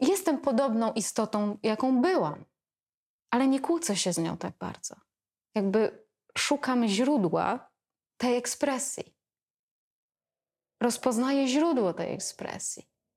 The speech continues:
Nie widzę go, nie doświadczam go w sposób namacalny, ponieważ to nie jest obiekt.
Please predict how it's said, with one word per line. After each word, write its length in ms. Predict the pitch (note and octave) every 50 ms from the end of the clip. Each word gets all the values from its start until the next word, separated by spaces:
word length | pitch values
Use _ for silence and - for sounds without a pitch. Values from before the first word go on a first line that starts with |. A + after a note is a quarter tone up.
| _ _
Nie 180 | A3+ B3 C4 A3+
widzę 400 | A3+ C4+ D4 B3 G#3+ A#3 A3 F#3
go, 140 | G3 G3
nie 140 | G3+ A3 A3
doświadczam 680 | G#3 A3+ A3 - - - C#4+ - - - A#3 G#3+ G#3 F#3+
go 120 | F3+ F3+
w 60 | F3+
sposób 420 | - - - A3 G#3+ - - G3 -
namacalny, 600 | G#3 G3 G3 G3 G3 G3 - G3+ F#3+ F3+ F#3+ G3
ponieważ 400 | F#3+ G#3 G3+ G3 F#3 G3 F#3+ F#3
to 100 | - G#3
nie 200 | G3 G3 G3 F#3+
jest 160 | F#3+ F3+ - -
obiekt. 380 | A#3+ A#3+ G3+ F#3+ F3+ - -